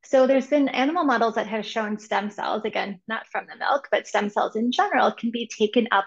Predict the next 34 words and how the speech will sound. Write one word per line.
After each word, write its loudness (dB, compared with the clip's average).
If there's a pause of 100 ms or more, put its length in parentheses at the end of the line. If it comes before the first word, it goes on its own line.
by 2
the -2
nares -6
or -4
the -8
nose. -6 (540)
And 0
that's 0
because -2
it's -6
very -2
vascular. 4
We -2
obviously -2
use -4
it -10
for, -4 (160)
um, -8
for -2
medications. -2 (540)
Uh, 2
and 4
the 6
neonatal 2
brain -2
has 0 (260)
probably -4
a -2
more -4
permeable -6
blood-brain -4
barrier. -4
So -10
it -8